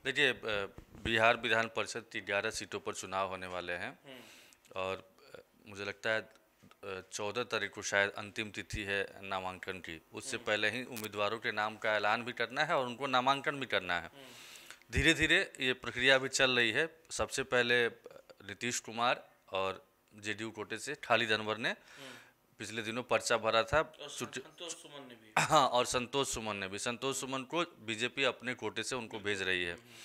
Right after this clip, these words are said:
Speaker 1: टोटल जो, अ, दोनों के पास जो गणित है, इक्कीस विधायक चाहिए एक एमएलसी की, अ, सीट के लिए, तो दोनों तरफ से सत्ता पक्ष और विपक्ष के पास जितने आंकड़े हैं, विधायकों की जो संख्या है, तो छः एनडीए की तरफ से जा सकते हैं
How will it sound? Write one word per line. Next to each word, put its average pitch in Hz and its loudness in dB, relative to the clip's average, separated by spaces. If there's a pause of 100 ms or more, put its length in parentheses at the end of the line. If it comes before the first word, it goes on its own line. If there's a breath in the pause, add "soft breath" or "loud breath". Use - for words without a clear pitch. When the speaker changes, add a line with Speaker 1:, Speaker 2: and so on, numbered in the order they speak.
(400 loud breath)
Speaker 1:
टोटल 147 6
जो, 170 4
अ, 131 6 (720 soft breath)
दोनों 135 2
के 151 4
पास 147 8
जो 143 0
गणित 131 2
है, 123 4
इक्कीस 175 2
विधायक 131 2
चाहिए 127 4
एक 135 4
एमएलसी 120 -4
की, 117 -10
अ, 101 -2 (300)
सीट - -2
के - -10
लिए, 85 -4 (560 loud breath)
तो 131 -2
दोनों 131 -2
तरफ 151 0
से 160 -4
सत्ता 147 4
पक्ष 147 -2
और 135 -2
विपक्ष 127 0
के 139 -2
पास 123 4
जितने 127 -2
आंकड़े 120 6
हैं, 120 0
विधायकों 113 4
की 127 -8
जो 117 -4
संख्या 117 6
है, 110 4 (360 loud breath)
तो 117 -4
छः - 8
एनडीए 131 4
की 139 -4
तरफ 139 0
से 143 -2
जा 131 8
सकते 143 0
हैं 175 0